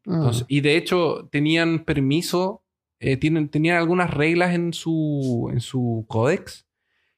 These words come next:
Speaker 2: que les permitían cuando el gran mestre, por ejemplo, habían tenido una batalla, una incursión o alguna actividad que los había dejado muy cansados,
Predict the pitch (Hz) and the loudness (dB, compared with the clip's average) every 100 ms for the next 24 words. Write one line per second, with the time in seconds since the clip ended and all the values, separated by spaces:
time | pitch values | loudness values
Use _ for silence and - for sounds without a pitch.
0 | _ - 127 117 139 131 120 139 147 147 | _ -2 0 2 2 2 2 2 2 2
1 | 147 147 135 127 120 120 127 143 139 147 | 0 0 0 0 2 2 2 2 2 0
2 | 139 156 160 156 - _ 117 117 135 131 | -2 0 0 0 -6 _ -6 -2 0 0
3 | 123 117 113 123 120 120 127 110 95 - | 2 2 2 0 0 0 2 0 0 0
4 | 117 120 113 110 104 101 - - 120 127 | 2 2 4 2 0 -6 -4 0 2 2
5 | 131 123 117 110 120 120 120 120 120 117 | 2 2 0 2 0 0 0 0 2 2
6 | 113 113 113 113 120 120 117 - 117 160 | 4 4 2 2 2 2 -2 0 0 -2
7 | - | -6